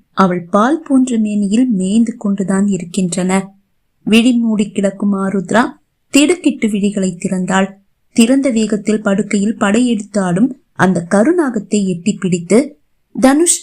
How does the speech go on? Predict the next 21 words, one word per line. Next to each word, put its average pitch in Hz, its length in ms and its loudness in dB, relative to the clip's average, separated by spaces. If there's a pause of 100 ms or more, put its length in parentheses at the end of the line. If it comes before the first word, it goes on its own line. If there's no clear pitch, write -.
(340)
இந்த 302 200 4
பாம்புதான் 254 560 0
கோயில்ல 254 320 2
உங்களை 226 320 -2
தீண்ட 254 280 2
வந்தது" 208 380 0 (340)
என்றாள். 196 440 2 (280)
ஆருத்ராவின் 285 840 2
இந்த 214 300 2
திடீர் 247 440 0
செயலில் 196 440 -2
சட்டென்று 247 600 0
விழித்துக் 202 440 -4
கொண்ட 190 280 -2
தனுஷ், 180 420 -2 (100)
வெறும் 339 380 2
கையை 269 360 2
பாம்பை 269 480 0
பிடித்திருப்பது 233 720 0
போல் 240 320 2
ஆருத்ரா 208 480 0